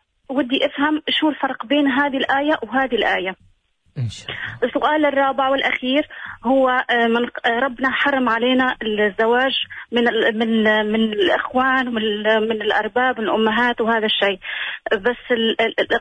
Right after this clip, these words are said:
Speaker 1: قبل كان سيدنا آدم، آه، آه، أولاد سيدنا آدم قابيل وهابيل كانوا تزوجوا من أخواتهم، و-، وهذا الشيء قبلها كان جائز. ف-، يعني ودي بس أفهم أنه هذه ال-،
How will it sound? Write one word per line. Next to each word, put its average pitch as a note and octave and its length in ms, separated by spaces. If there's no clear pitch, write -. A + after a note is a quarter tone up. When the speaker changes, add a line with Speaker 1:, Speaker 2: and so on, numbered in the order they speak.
Speaker 1:
قبل D4+ 360
كان C4 320
سيدنا C4+ 380
آدم، C4+ 460
آه، - 40
آه، G#3+ 1600
أولاد B3+ 300
سيدنا C4+ 300
آدم C4 420
قابيل B3 400
وهابيل C4 600
كانوا C#4 260
تزوجوا D#4 540
من B3+ 140
أخواتهم، B3 760
و-، A3+ 500
وهذا C#4+ 300
الشيء D#4+ 400
قبلها D4 440
كان C#4 280
جائز. A#3+ 300
ف-، A#3+ 200
يعني A#3+ 460
ودي C#4+ 220
بس D#4+ 200
أفهم D4 380
أنه A#3+ 240
هذه C#4 280
ال-، B3+ 160